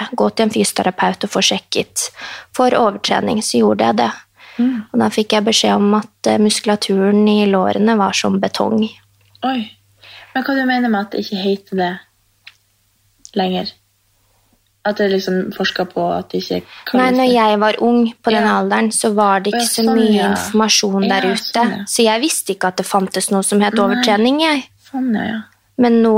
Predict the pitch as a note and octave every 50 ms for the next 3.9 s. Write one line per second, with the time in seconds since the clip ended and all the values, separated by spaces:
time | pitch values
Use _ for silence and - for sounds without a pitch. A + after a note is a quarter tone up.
0 | A3 A#3 A3+ - A#3+ A3+ A3 G#3+ G#3 G#3+ G#3+ G#3+ A3 A3 G#3+ G#3+ A3 A#3+ B3 A#3+
1 | A3+ G#3+ G#3 G#3 G#3+ G#3 G#3 - - - - _ _ _ _ _ _ _ - A#3+
2 | A#3 A3+ A3+ A3 A3 A3 A3 - - G#3+ - A3 - A#3 A3 A3 G#3 G#3 G#3 G3+
3 | G3+ G3+ G3 - - G3+ G3+ G#3 G#3 - - G#3+ G#3+ A3+ A#3 A#3 A3+ A3+